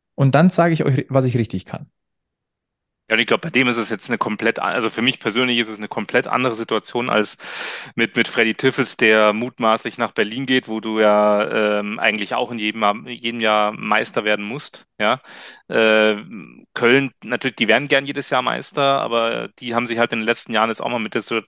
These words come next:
Speaker 2: Situation abfinden müssen, dass, äh, nur weil du die größte Halle hast, ähm, deswegen wirst du halt nicht Meister. Ähm, und ich glaub, da kommt da in, in, da mögen, das mögen mir die Kölner jetzt verzeihen, äh, in ein mittelklassiges Team in Anführungszeichen, ähm,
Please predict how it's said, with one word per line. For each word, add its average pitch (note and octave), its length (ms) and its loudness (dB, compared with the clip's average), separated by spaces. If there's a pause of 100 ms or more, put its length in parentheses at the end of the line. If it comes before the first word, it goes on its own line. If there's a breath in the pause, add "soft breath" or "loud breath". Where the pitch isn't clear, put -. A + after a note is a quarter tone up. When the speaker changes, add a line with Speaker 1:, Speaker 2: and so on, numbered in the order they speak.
Speaker 2:
Situation A#2 560 0
abfinden - 480 -4
müssen, A2 380 -4
dass, - 480 -2
äh, G#2 420 2 (680 loud breath)
nur A#2 100 -6
weil A2+ 60 -2
du A2 100 -2
die A2 80 -4
größte A2 360 0
Halle G#2+ 200 4
hast, A2 420 0
ähm, G#2+ 280 -2
deswegen G#2+ 280 -4
wirst A2 180 -4
du A2+ 40 -4
halt G#2 140 0
nicht G2 120 -10
Meister. A2 480 -2 (480 soft breath)
Ähm, G#2 640 2 (1040)
und C#3 80 0
ich - 80 -2
glaub, C#3 140 2
da B2 100 2
kommt C3+ 240 2
da C3+ 60 6
in, A#2 280 0
in, G2+ 440 -18 (140)
da G#2+ 100 -2 (180)
mögen, A#2 420 -4
das A2 140 -10
mögen A2+ 160 -2
mir A2+ 40 0
die G#2 80 -4
Kölner A#2+ 260 2
jetzt G#2+ 120 -2
verzeihen, B2 440 -4 (360 loud breath)
äh, A#2 400 4
in B2+ 100 0
ein A2 360 2 (720)
mittelklassiges C3 1000 -2
Team D#3 260 -6
in D3+ 100 -2
Anführungszeichen, C#3+ 1160 -2
ähm, A#2 420 2